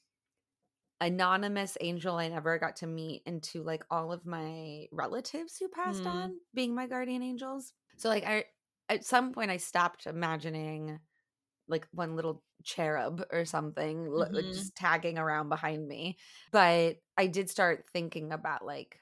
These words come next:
Speaker 1: my uncle who died and my aunt and then my
Speaker 2: Mm-hmm.
Speaker 1: grandma and things like that and be like, "Okay, they're looking out for me. Those are my, like,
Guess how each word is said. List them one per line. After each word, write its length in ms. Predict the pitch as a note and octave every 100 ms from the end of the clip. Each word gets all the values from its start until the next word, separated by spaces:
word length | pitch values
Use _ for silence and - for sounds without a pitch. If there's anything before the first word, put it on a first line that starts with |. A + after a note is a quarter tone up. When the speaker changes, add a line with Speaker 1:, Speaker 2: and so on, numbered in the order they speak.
| _ _ _
Speaker 1:
my 140 | F#3+ -
uncle 320 | B3+ A3+ F3
who 140 | D#3+ D#3
died 260 | B2 - -
and 120 | G3+
my 160 | G#3+ -
aunt 240 | A#3+ F#3+ -
and 180 | F3+
then 240 | E3 E3 F3
my 100 | A#3 A#3+
Speaker 2:
Mm-hmm. 420 | G#3 E3+ E3+ D3
Speaker 1:
grandma 160 | E3+ -
and 320 | F3 F3 -
things 240 | G3 G3+
like 200 | G3 F3+ E3
that 360 | E3+ D#3+ E3 D#3
and 100 | E3
be 60 | D#3+
like, 160 | D3+ F#3
"Okay, 220 | F3+ D#3
they're 300 | D#3+ F#3 G3
looking 380 | D#3 - D#3 C3
out 200 | D3 -
for 100 | D3+
me. 140 | D3
Those 280 | D3 E3 E3+
are 80 | E3+
my, 140 | D#3
like, 300 | D#3 D#3 D#3